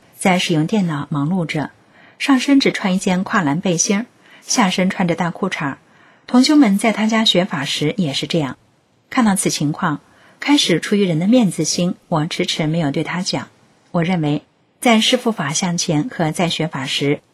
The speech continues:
大法弟子的穿着也存在尊师敬法的问题，谁看到了都要纠正。我这种人的面子心也得去，看到同修的不足，袖手旁观，是对同修不负责任。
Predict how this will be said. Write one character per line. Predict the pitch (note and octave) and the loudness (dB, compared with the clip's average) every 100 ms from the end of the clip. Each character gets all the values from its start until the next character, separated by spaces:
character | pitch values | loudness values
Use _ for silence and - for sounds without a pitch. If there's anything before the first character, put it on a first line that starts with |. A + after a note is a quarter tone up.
| _ | _
大 | G#3+ F#3 | -2 0
法 | D3+ C#3+ | 0 0
弟 | F#3 | -2
子 | E3 C#3+ | -2 -2
的 | C#3+ | -4
穿 | - E3 | -4 -4
着 | F3+ D#3 C#3+ - - - | -2 -2 -4 -6 -12 -2
也 | F3 D#3 | 0 0
存 | - D#3 | -2 -2
在 | - F3+ C3 - | 0 0 -2 -4
尊 | - G#3+ | 2 2
师 | G#3+ - F#3+ | 2 0 0
敬 | - G#3+ | 0 0
法 | F3+ A#2 | 0 -4
的 | B2 | -2
问 | E3 D3 | -2 -2
题， | - C3+ C#3 _ _ _ - - | -2 -4 -4 _ _ _ -20 -6
谁 | - E3 | -2 0
看 | A3 F#3 | 0 0
到 | D#3 | 2
了 | C#3+ C#3+ - | 0 0 -2
都 | G3+ | -2
要 | E3+ | 0
纠 | C3+ D#3+ | 0 -2
正。 | D#3 F3+ - _ _ _ _ - | 0 0 -2 _ _ _ _ -2
我 | G#3+ | 2
这 | C#4 | 4
种 | B3 G3+ | 4 2
人 | D#3 | 2
的 | F#3 | 2
面 | A#3+ A#3 | 4 2
子 | D#3+ | 0
心 | - F3+ F#3+ | 0 0 0
也 | F3 E3 | 0 -2
得 | F3 | -2
去， | - - D#3 - _ _ _ _ _ | -4 -2 -2 -4 _ _ _ _ _
看 | - A3 | 0 2
到 | F#3+ | 2
同 | F3+ | 2
修 | F3+ G3+ | 0 0
的 | |
不 | G3+ G#3 | 0 -2
足， | - D3+ D#3+ - | 0 -2 -2 -4
袖 | - G3 | -2 0
手 | D#3 | -2
旁 | C#3 - D3 | -4 -4 -6
观， | D3 F3+ F#3 _ - | -2 -2 -4 _ -6
是 | A3 | -2
对 | F3 D3+ | 4 4
同 | D3+ - E3 | 2 -2 -2
修 | G3+ | -2
不 | F#3+ D3 | -2 -2
负 | - E3+ | -2 -4
责 | C#3+ | -4
任。 | C#3 D#3 | -2 -2